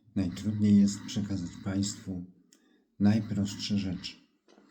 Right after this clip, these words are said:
To wynika z tego, że prawo mamy dzisiaj, e, zabałaganione. Prawo mamy straszliwie skomplikowane, niespójne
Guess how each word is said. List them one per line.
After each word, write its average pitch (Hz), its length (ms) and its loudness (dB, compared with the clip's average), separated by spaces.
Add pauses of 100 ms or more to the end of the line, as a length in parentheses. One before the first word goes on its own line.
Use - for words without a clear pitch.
(480)
To 107 80 -4
wynika 123 380 2
z - 80 -6
tego, 113 320 0
że 104 440 4 (600)
prawo 104 300 4
mamy 98 300 0
dzisiaj, 95 600 -6 (880)
e, 92 240 -6
zabałaganione. 92 920 -2 (920)
Prawo 104 340 4
mamy 98 560 0 (540)
straszliwie 107 600 0
skomplikowane, 87 920 -4 (1000)
niespójne 110 960 4